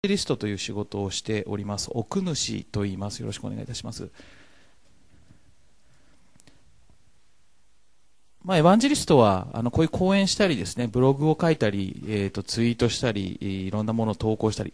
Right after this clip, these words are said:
まあ、Facebookとかいろんなところにいますので、えー、よろしければフォローいただいたりですね、ちょっと、あの、お声掛けいただければと思います。非常に珍しい名字なので、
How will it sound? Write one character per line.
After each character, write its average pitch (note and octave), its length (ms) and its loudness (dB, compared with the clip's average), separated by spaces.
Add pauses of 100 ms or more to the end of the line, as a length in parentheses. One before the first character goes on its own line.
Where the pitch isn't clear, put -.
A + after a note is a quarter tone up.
ま A#2+ 120 0
あ、 A2 40 -2
Facebook F3+ 480 4
と A#2 80 4
か G2+ 80 4
い A2 60 2
ろ C#3+ 80 2
ん - 20 0
な F3 80 2
と G3+ 120 2
こ F#3+ 100 2
ろ - 20 4
に A2+ 120 2
い A2 40 -2
ま A2 140 0
す A2+ 100 -4
の G2 140 -2
で、 F2+ 180 -4 (540)
え C3 140 0
ー、 B2 40 4
よ B2+ 80 4
ろ C#3+ 100 2
し - 80 -6
け C3+ 120 0
れ G#2+ 80 2
ば G#2 80 0
フ A#2 160 -2
ォ - 20 2
ロ A2 80 4
ー G#2 60 2
い G2+ 40 -4
た G2+ 120 -2
だ G2 100 -2
い F#2+ 60 -4
た G2+ 100 -4
り F#2+ 60 -6
で - 80 -16
す - 100 -12
ね、 - 200 -10
ち - 80 -10
ょ - 20 -6
っ - 100 -14
と、 - 160 -10 (480)
あ - 80 -12
の、 G2+ 120 -6
お - 20 -6
声 A2 180 2
掛 G#2+ 180 2
け A#2 60 2
い G2+ 60 0
た A#2 100 -4
だ G#2+ 140 -2
け A#2 100 0
れ A2+ 80 2
ば G2+ 140 0
と G2 80 -8
思 F#2+ 140 -8
い F#2 40 -12
ま G2 140 -12
す。 - 180 -14
非 F3 80 -4
常 A3 80 4
に A#3 140 4
珍 F#3+ 320 4
し - 180 2
い G3+ 60 2
名 B2+ 180 4
字 G#2+ 140 0
な G#2 100 0
の F#2 140 -6
で、 G2+ 340 -2